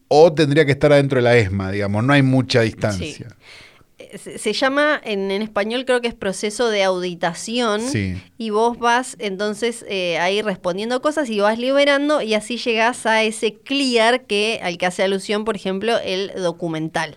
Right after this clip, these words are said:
Speaker 2: Te vas
Speaker 1: Exacto.
Speaker 2: limpiando de esos engramas que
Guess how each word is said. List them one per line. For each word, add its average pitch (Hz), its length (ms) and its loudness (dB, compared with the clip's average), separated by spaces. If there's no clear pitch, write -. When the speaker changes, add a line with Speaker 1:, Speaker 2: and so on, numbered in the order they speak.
Speaker 2:
Te 175 120 0
vas 208 200 4
Speaker 1:
Exacto. 240 140 6
Speaker 2:
limpiando 269 560 2
de 233 160 2
esos 262 380 0
engramas 226 680 0
que - 60 -20